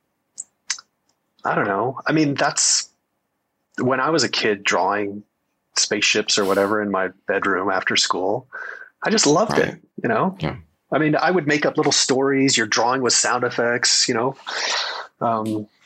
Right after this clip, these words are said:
Speaker 1: it's just a fun thing to do. So I think that, you know, if somebody is I, I know a, a lot of people, they're very,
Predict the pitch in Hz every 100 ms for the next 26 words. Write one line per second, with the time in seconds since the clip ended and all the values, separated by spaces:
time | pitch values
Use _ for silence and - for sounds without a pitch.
0 | - - - - 180 - - 131 127 123
1 | 120 113 - 131 143 - 127 120 110 -
2 | 156 - 110 - _ _ _ _ _ _
3 | _ _ _ _ _ _ _ - 139 101
4 | 101 - 127 123 110 - - - - _
5 | _ _ _ _ _ _ _ _ _ _
6 | _ _ _ _ _ - 147 - 160 185
7 | 196 151 151 147 151 156 208 214 185 -
8 | 139 117 107 - 117 110 127 120 113